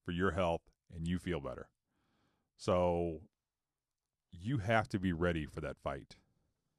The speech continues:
And it's gonna be, for some people, it's gonna be a bigger fight than others. Some people have great support systems, and some people don't. So when I started keto,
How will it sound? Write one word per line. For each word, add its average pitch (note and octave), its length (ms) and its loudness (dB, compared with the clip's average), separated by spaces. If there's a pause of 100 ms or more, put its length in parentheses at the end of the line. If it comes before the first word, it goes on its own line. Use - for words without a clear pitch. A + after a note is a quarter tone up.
(880)
And E2 100 -10
it's - 120 -8
gonna G#2 180 4
be, G2+ 520 4 (720)
for G2+ 100 2
some B2 240 4
people, C#3+ 320 4
it's C3 120 2
gonna C3 200 6
be C3 100 4
a B2 80 4
bigger A#2 220 4
fight A2 280 2
than F2+ 140 -2
others. D2 420 -4 (280)
Some A2 240 0
people A2+ 260 2
have G2+ 280 4
great F#2+ 320 2
support G2+ 380 -2
systems, C#2+ 520 -8 (1300)
and E2 600 -2
some F2 180 -4
people F#2+ 200 -4
don't. E2+ 300 0 (1040)
So D#2+ 680 0 (840)
when F#2 140 -2
I G2+ 60 4
started G#2+ 360 6
keto, A#2 480 6